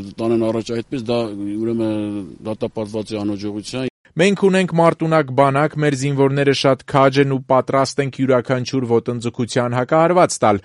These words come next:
Speaker 2: շարունակեց Աբրահամյանը։
Speaker 1: Կգա ժամանակը, կհասկանան, հույս ունեմ, որ ավելի,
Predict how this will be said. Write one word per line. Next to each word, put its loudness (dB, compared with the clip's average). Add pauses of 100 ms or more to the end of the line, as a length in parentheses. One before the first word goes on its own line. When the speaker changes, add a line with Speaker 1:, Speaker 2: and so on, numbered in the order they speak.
(340)
Speaker 2:
շարունակեց 2
Աբրահամյանը։ 2 (320)
Speaker 1:
Կգա -4
ժամանակը, -4
կհասկանան, -6
հույս -6
ունեմ, -6
որ -4
ավելի, -6